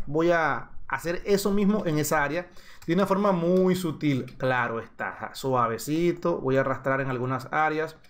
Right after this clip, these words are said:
Como que no quiero que se vea el defecto ahí. Y como quiero que eso también se vea en algunos lares, para que parezca que el efecto es normal, también puedo difuminar en otras áreas. Es casi que imperceptible lo que estoy haciendo.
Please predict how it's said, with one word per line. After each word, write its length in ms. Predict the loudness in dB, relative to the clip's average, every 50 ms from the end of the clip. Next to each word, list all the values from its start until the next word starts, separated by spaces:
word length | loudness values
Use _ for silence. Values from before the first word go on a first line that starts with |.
| -20 _ -20 -20 -16 -10
Como 260 | -8 -6 -6 -6 -6
que 200 | -8 -10 -10 -10 -12 -12 -12 -10 -6 -2
no 160 | -2 0 2
quiero 240 | 4 4 4 4 4
que 100 | 2 0
se 140 | 2 2 4
vea 380 | 4 4 4 4 2 0 -4 -6
el 140 | -6 -4 -2
defecto 520 | -2 -2 0 -2 -2 -4 -4 -2 -2 -2
ahí. 220 | 0 -2 -4 -8 -10 -16 -20 -18 -8 -6
Y 60 | 0
como 220 | 2 2 2 2 2
quiero 200 | 2 2 2 2
que 60 | -2
eso 100 | -4 -2
también 200 | -2 0 0 0
se 140 | 0 2 2
vea 120 | 2 2
en 80 | 2 0
algunos 320 | 0 0 2 2 2 2
lares, 480 | 2 2 2 2 0 -2 -6 -8 -12 -20 -20 -12 -4
para 160 | -4 -2 -2
que 100 | -2 -2
parezca 320 | -2 -2 -4 -2 -4 -2
que 60 | 0 0
el 60 | 0
efecto 340 | 0 0 -2 0 2 2 2
es 100 | 2 2
normal, 440 | 0 0 0 0 0 0 -2 -4 -10 -8
también 240 | -6 -4 -2 -2 -2
puedo 180 | 0 2 2 2
difuminar 460 | 2 2 0 -2 0 0 0 -2 -2
en 140 | -4 -4 -2
otras 300 | -2 -2 -2 -2 -2 0
áreas. 400 | -2 -2 -2 -4 -8 -12 -16 -20 -20 -20 -20 -20 -20 -20 -16 -10 -8 -8 -8 -8 -10 -12 -14 -10 -4 -2
Es 100 | -2 2
casi 280 | 2 2 0 0 -2 0
que 220 | 2 0 0 2 0
imperceptible 1120 | 2 4 4 4 4 4 2 2 2 0 -6 -8 -8 -8 -10 -4 0 2 4 4 4 4 2
lo 180 | 2 0 0
que 80 | -2 -4
estoy 240 | -6 -4 0 0 0
haciendo. 480 | 0 0 0 0 0 0 -2 -2 -4